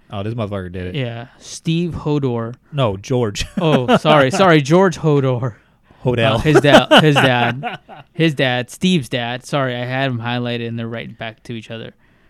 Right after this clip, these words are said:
Speaker 2: But yes, he, he is, uh, possibly the m-,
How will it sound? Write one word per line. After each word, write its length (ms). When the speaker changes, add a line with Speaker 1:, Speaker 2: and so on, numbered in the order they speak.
Speaker 2:
But 320
yes, 360
he, 360
he 240
is, 320
uh, 540
possibly 560
the 80
m-, 240